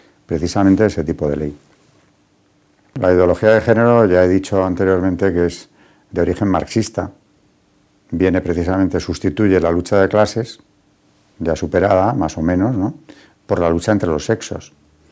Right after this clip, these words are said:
Pero claro, al final entra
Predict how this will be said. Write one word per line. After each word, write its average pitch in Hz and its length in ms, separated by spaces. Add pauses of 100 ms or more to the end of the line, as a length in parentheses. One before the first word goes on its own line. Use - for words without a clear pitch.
(300)
Pero 82 180
claro, 95 340
al 90 160
final 98 460 (840)
entra 107 540